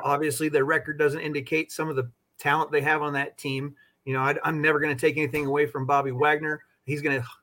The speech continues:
take up the middle of the field where Jimmy loves to throw interceptions, and when he's not throwing interceptions, that seems to be his bread and butter area, uh, that short pass, just like they did in New England, same sort of setup, right? He doesn't go down the field. He doesn't really,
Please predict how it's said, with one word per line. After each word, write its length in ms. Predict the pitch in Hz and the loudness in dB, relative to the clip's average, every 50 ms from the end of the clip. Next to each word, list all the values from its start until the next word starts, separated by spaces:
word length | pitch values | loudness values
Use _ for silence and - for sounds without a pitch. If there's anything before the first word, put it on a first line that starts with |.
| _ _ _ _ _ | _ _ _ _ _
take 220 | - - 185 165 - | 0 0 2 4 4
up 140 | 190 - - | 2 0 0
the 60 | 151 | -2
middle 180 | 160 165 165 | 0 2 4
of 40 | 151 | 4
the 120 | 147 139 123 | 4 4 2
field 280 | - - 202 185 151 | 6 8 8 8 8
where 120 | 139 143 127 | 4 0 0
Jimmy 260 | 123 160 160 151 139 | 0 0 0 0 2
loves 220 | 143 151 165 156 | 2 2 0 0
to 80 | 160 131 | -4 0
throw 180 | 120 151 147 | 4 4 4
interceptions, 680 | 151 151 147 131 120 151 151 147 - 156 160 156 143 139 | 4 2 -2 -4 -4 -4 -6 -6 -6 -8 -8 -6 -4 -4
and 100 | 127 131 | -2 -2
when 120 | 143 147 | 0 0
he's 280 | 143 135 120 120 120 135 | 0 0 -2 -2 -2 2
not 260 | 160 170 175 175 - | 4 4 4 4 4
throwing 200 | 156 151 147 143 | 2 2 2 2
interceptions, 540 | 143 135 123 123 - 139 135 - 151 143 123 | 0 -2 -4 -4 -4 -6 -4 -4 -4 -2 0
that 200 | 147 143 143 - | 0 0 0 -2
seems 240 | - 156 160 147 139 | -6 -6 -6 -4 -6
to 80 | 135 | -4
be 120 | 135 139 143 | -2 0 0
his 120 | 139 123 | 2 0
bread 240 | 117 123 143 143 135 | 0 -2 -2 -2 -2
and 100 | 123 117 | -4 -2
butter 240 | 135 151 160 139 - - | 0 2 2 2 0 0
area, 280 | 123 131 127 135 135 - _ _ - - - - _ _ - | 0 0 0 -2 -2 -6 _ _ -20 -20 -20 -20 _ _ -2
uh, 100 | 131 127 | 0 0
that 180 | 127 131 - | 2 0 -2
short 300 | - - 160 147 - - | -2 4 4 4 4 4
pass, 280 | - 139 135 143 - - | 2 4 4 4 2 2
just 220 | - 139 123 120 | 0 -2 0 2
like 160 | 147 139 135 - | 2 2 2 2
they 100 | 135 135 | -2 2
did 200 | 135 139 135 139 | 2 2 2 2
in 100 | 135 139 | 2 0
New 140 | 143 151 | 0 0
England, 380 | 160 165 151 135 131 131 127 - | 0 0 0 -2 -2 -2 -4 -6
same 240 | - - 135 135 127 | -6 -4 -4 -4 -4
sort 220 | - 156 147 135 | 0 0 0 0
of 60 | 131 | 0
setup, 320 | - - 202 165 123 - - | -2 0 0 0 0 -2 -2
right? 120 | 131 135 147 | -2 -2 -2
He 60 | 131 | 0
doesn't 240 | 151 156 147 151 143 | 0 0 0 2 2
go 100 | 147 139 | 2 4
down 220 | 143 147 156 151 | 4 2 0 0
the 80 | 143 120 | -6 -6
field. 320 | - 156 151 156 156 139 | -2 2 2 2 2 4
He 60 | 139 | 2
doesn't 260 | 147 156 151 160 139 - 123 | 2 2 2 0 -6 -6 -4
really, 400 | 117 147 170 165 156 139 127 | -2 0 2 2 0 0 -2